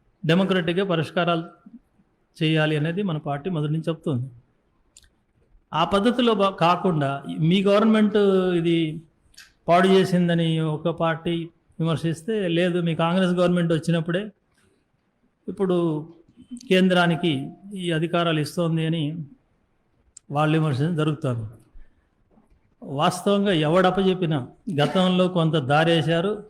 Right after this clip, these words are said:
గత ప్రభుత్వ కాలంలోనే, ఈ ప్రభుత్వం ఇంకాస్త ముందుకు పోయి వాళ్ళు అప్పచెప్పే పని కూడా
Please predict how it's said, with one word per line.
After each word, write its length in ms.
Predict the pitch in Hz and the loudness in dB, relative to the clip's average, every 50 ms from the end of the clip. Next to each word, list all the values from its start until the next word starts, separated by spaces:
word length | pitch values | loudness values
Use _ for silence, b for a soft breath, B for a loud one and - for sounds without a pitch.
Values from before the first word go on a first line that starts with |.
| _ _ _ _ _ _ _ - 147 | _ _ _ _ _ _ _ -6 -4
గత 80 | 143 143 | -2 -2
ప్రభుత్వ 420 | 156 147 165 156 156 160 165 160 | -2 -2 -2 -2 -2 -2 -4 -4
కాలంలోనే, 600 | 151 165 156 156 160 156 156 156 160 180 208 226 - _ _ _ _ _ _ _ _ _ - - - - _ _ _ _ - | -4 -4 -2 -2 -2 -4 -4 -4 -6 -6 -6 -8 -10 _ _ _ _ _ _ _ _ _ -20 -20 -20 -20 _ _ _ _ -4
ఈ 140 | 175 190 202 | -2 0 0
ప్రభుత్వం 640 | 180 196 190 196 214 208 214 214 208 202 202 196 | 2 2 4 4 4 4 4 2 2 2 2 2
ఇంకాస్త 340 | 185 180 180 180 160 - - | 0 0 0 0 0 0 -2
ముందుకు 300 | 170 180 185 180 185 185 | -2 0 0 0 0 -2
పోయి 160 | 180 190 208 | -2 -2 -2
వాళ్ళు 200 | 190 175 165 156 | 0 0 0 0
అప్పచెప్పే 400 | 143 147 170 160 165 160 160 165 | 0 0 -2 -2 -2 -2 -4 -4
పని 200 | 151 160 160 156 | -4 -2 -2 -2
కూడా 300 | 151 160 185 196 180 175 | -2 -2 -2 -4 -6 -8